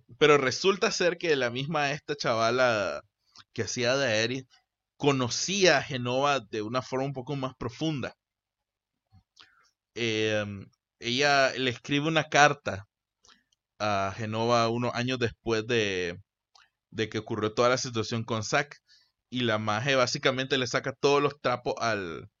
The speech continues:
todos los trapos a secar, explicándole de que efectivamente ella tenía un problema, la Genova, porque ella tenía mala relación también con sus padres, porque como era lesbiana,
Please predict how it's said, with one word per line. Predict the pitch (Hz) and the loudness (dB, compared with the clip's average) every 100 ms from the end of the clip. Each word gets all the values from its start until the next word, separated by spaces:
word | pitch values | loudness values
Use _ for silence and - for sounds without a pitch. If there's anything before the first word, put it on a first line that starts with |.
| _ _ _ _ _ _ _ _ - | _ _ _ _ _ _ _ _ -4
todos | 113 123 | 0 0
los | 127 - | 0 -2
trapos | 127 131 123 | -2 -2 -2
a | 120 | -4
secar, | 104 - 120 107 104 - | -6 -4 -4 -4 -16 -20
explicándole | 90 - - 95 104 113 | -18 -16 -10 -8 -4 -2
de | 117 113 | 0 -2
que | 117 | -6
efectivamente | - 110 - 110 123 123 117 123 | -10 -14 -6 -4 -4 -4 -2 -2
ella | 110 107 | -2 -2
tenía | 117 131 226 | -4 0 0
un | 208 | 0
problema, | 120 110 98 95 95 92 | -2 -4 -4 -10 -14 -16
la | 110 107 _ | -16 -20 _
Genova, | 113 107 107 98 - _ _ _ | -12 -8 -6 -8 -10 _ _ _
porque | - 113 120 110 - - 90 | -12 -8 -6 -6 -8 -18 -10
ella | 123 131 135 | -4 -2 -2
tenía | 147 135 135 135 143 - _ _ _ _ _ - | -4 -4 -4 -4 -4 -6 _ _ _ _ _ -12
mala | 143 135 131 147 | -4 0 2 2
relación | 151 143 139 139 | 2 0 0 -2
también | 131 123 127 | -2 -2 -4
con | 131 | -6
sus | 120 117 | -6 -4
padres, | - 151 143 127 | 2 4 2 -2
porque | 117 117 | -8 -12
como | 107 98 | -10 -8
era | 107 | -4
lesbiana, | 117 120 127 127 117 | -2 0 -2 0 -4